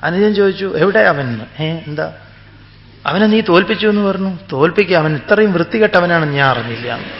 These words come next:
"എന്തു പറ്റി?" "ചേട്ടനല്ലേ പറഞ്ഞത് ആളുകളോട് മര്യാദയ്ക്ക് പെരുമാറണം, അതുകൊണ്ട് ഞാൻ മര്യാദയിൽ നിന്നു."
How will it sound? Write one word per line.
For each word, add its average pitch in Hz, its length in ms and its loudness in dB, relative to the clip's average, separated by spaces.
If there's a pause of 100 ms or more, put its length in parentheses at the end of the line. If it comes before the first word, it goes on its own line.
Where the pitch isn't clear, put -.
(160)
"എന്തു 214 220 6
പറ്റി?" 202 340 4 (680)
"ചേട്ടനല്ലേ 208 540 0
പറഞ്ഞത് 202 500 0
ആളുകളോട് 196 420 0
മര്യാദയ്ക്ക് 185 540 2
പെരുമാറണം, 175 520 0 (240)
അതുകൊണ്ട് 175 240 0
ഞാൻ 185 180 2
മര്യാദയിൽ 180 480 2
നിന്നു." 143 320 -6